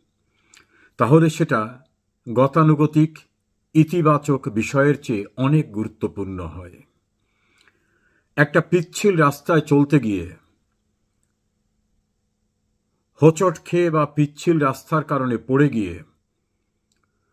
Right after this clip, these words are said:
অল্প স্বল্প আকারের ক্ষয়ক্ষতির ভিতর পড়ার পরে যদি পথচারী চিন্তা করে যে ভবিষ্যতে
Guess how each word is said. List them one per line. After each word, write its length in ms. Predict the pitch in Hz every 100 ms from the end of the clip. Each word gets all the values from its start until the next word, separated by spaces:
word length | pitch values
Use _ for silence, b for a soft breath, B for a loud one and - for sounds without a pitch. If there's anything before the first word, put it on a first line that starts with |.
| _ -
অল্প 220 | 139 160 165
স্বল্প 300 | 156 180 175 180
আকারের 460 | 156 156 139 104 82 _ _ _ _ _ _ _ _ _ _ _ _ _ _ _ _ _ -
ক্ষয়ক্ষতির 540 | 131 143 156 151 151
ভিতর 300 | 113 135 143 123
পড়ার 340 | - 123 120 -
পরে 280 | 104 110 90 85 _ _ _ _ _ _ _ _ _ _ _ _ -
যদি 300 | 123 127 123 110 _ _ _ _ _ _ _ -
পথচারী 560 | 120 147 143 139 123 101 - _ _
চিন্তা 320 | - 135 135 139
করে 260 | 113 90 87 _ _ _ _ _ _ _ _ _ -
যে 140 | 110 107
ভবিষ্যতে 600 | 95 143 143 151 139